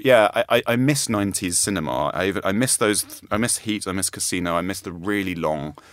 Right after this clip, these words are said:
prestige films that we were given in the mid nineties that everyone was very hyped for, and which, in general, did kind of pay off. And I'm, I don't know if we get those films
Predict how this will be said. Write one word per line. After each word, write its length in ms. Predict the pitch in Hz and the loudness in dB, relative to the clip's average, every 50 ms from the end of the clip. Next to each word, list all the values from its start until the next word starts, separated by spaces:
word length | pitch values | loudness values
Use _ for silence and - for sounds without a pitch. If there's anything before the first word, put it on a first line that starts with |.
| - _ | -20 _
prestige 500 | - - 92 85 - - 101 92 76 85 82 - | -14 -12 -10 -8 -6 -6 -6 -6 -6 -8 -8 -6
films 280 | - 80 78 78 71 | -6 -6 -6 -6 -8
that 40 | 76 | -8
we 120 | 60 73 | -8 -10
were 200 | 80 - - - 73 - | -10 -10 -12 -14 -10 -8
given 240 | 98 87 78 76 | -6 -6 -6 -6
in 80 | 73 71 | -8 -8
the 60 | 71 | -8
mid 180 | 71 73 71 - | -8 -10 -10 -10
nineties 580 | 73 71 67 71 73 - 76 62 67 - - - _ _ - - - _ - | -10 -10 -10 -10 -10 -10 -10 -8 -10 -10 -12 -14 _ _ -20 -20 -20 _ -12
that 120 | - - | -10 -6
everyone 340 | 92 90 85 87 82 78 78 | -6 -6 -4 -4 -4 -4 -6
was 120 | 78 76 | -8 -8
very 260 | - - 95 90 82 | -4 -2 -2 -2 -2
hyped 320 | 76 - 82 78 73 - - | -2 0 -2 -2 -2 -4 -10
for, 380 | - - 58 60 62 60 64 - | -12 -10 -8 -6 -6 -6 -6 -8
and 100 | 71 76 | -8 -10
which, 280 | 76 69 - - - _ - - - - - - | -10 -10 -12 -14 -16 _ -20 -16 -16 -16 -16 -14
in 160 | 76 85 92 | -12 -10 -8
general, 320 | 87 107 95 92 82 73 | -4 -2 -2 -2 -2 -4
did 280 | 73 - 92 80 71 - | -6 -6 -8 -8 -8 -10
kind 220 | - - - 71 | -14 -12 -10 -10
of 80 | 71 - | -12 -12
pay 200 | - - 76 73 | -12 -8 -6 -4
off. 260 | 78 71 - - - | -4 -4 -4 -6 -10
And 100 | 73 78 | -12 -12
I'm, 160 | 78 82 80 - - - - - - - | -10 -12 -12 -16 -20 -20 -20 -20 -20 -16
I 80 | - - | -12 -6
don't 220 | 80 117 123 120 | -4 -4 -4 -2
know 120 | - 120 120 | -4 -6 -6
if 120 | - - | -6 -10
we 60 | 117 | -8
get 240 | - 123 117 - - | -2 -2 -2 -2 -2
those 220 | - - - - | -6 -6 -6 -6
films 520 | - - 69 58 55 60 64 - - - | -6 -8 -10 -10 -10 -12 -8 -6 -6 -6